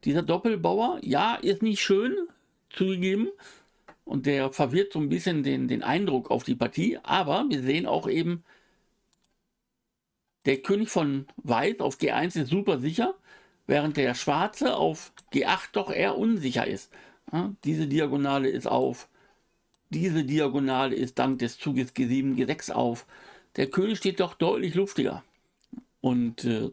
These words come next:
zum Beispiel nach Läufer H, ähm, upsa, nach Läufer H drei, ja, sehen wir schon, ja, der, der Läufer kann auch hier wirken. Das ist sehr, sehr unangenehm zu spielen für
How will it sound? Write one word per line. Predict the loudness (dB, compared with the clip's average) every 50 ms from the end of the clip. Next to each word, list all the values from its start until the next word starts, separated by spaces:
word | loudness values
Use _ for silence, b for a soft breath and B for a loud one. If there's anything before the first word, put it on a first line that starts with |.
| -8 _
zum | -6 -2 -2
Beispiel | -2 0 0 0 0
nach | 0 0 0
Läufer | 0 0 0 0 0 -2 -2 0
H, | 0 0 -2 -2 -4
ähm, | -2 -2 -2 0 -2 -4 -6 -6 -8
upsa, | -10 -10 -10 -8 -8 -8 -10 b b b b b b b b b b _
nach | -10 -8 -4 -2
Läufer | -2 -2 0 0 0 0 0
H | 0 0 0
drei, | -2 0 0 2 2 2 0 -2 b b b b b b b b b b _ _ _ _ _ -2
ja, | -2 -2 -2 -6 _ _ _ _ -10
sehen | -4 0 0 0 2 2
wir | 0 0
schon, | 0 0 0 0 2 0
ja, | 0 0 0 -2 -4 -6 -8 -14 -20 -20 -20 _ _ _ _ -2
der, | 0 0 0 -2 -2
der | -2 0 0
Läufer | 2 2 2 2 0 0
kann | 0 0 0
auch | 0 -2 -2 0
hier | 2 2 2 2
wirken. | 2 0 0 0 0 -2 -4 -4 b b b b b b b b b b b b _ _ _ _ _ -4
Das | -2 -2 0
ist | -2 -2 0
sehr, | 0 0 0 2
sehr | 0 0 0
unangenehm | 0 0 2 2 2 2 2 2 0 0
zu | -2 -4 -4
spielen | -2 -2 0 0 0 0 -2
für | -2 0 0 2 2 0 -2 -6